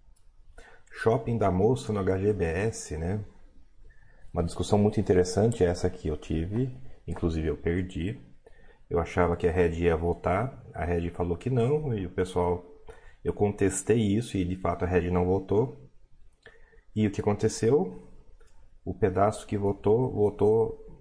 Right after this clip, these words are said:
dez para um para se livrar do mono, né? Incorporar o ativo no multi-multi.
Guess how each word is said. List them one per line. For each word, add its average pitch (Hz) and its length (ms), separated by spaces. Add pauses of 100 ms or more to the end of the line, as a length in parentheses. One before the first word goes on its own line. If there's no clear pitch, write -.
dez 123 340
para 107 380
um 117 260
para 107 300
se - 240
livrar 101 640 (640)
do 98 140
mono, 90 400
né? 80 160
Incorporar 90 600
o 95 80
ativo 90 680 (160)
no 87 300
multi-multi. 85 1080